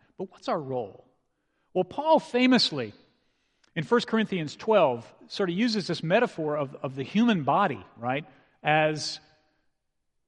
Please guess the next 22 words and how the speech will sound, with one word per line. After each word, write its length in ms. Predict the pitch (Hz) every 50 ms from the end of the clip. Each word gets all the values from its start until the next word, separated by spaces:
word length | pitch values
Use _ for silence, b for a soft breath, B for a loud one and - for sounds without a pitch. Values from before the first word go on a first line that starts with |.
| _ _ _ _ _ _ _ _ _ 127
the, 320 | 123 139 135 127 120 - - - _ _ _ _ _
the 100 | 135 131
body 380 | - 165 151 147 139 135 127 127
of 140 | 113 110
Christ. 440 | - - 135 107 95 92 - - - _ _ _ _ _ _
It's 100 | _ -
not, 160 | 175 135 123 - _ _ _ -
I 20 |
mean, 140 | 170 151 139
the 60 | 131
metaphor 360 | 139 170 170 156 - 156 131
doesn't 240 | 123 135 127 131 123
stretch 380 | - - - 226 196 - - -
that 240 | 180 226 214 151 135
long, 180 | 120 123 131
but 140 | 127 131 139
he, 80 | 147 143
but 180 | - - 190
he 80 | 214 196
does 240 | 196 269 294 - -
say 180 | - 214 185
this, 360 | 165 170 139 101 - - -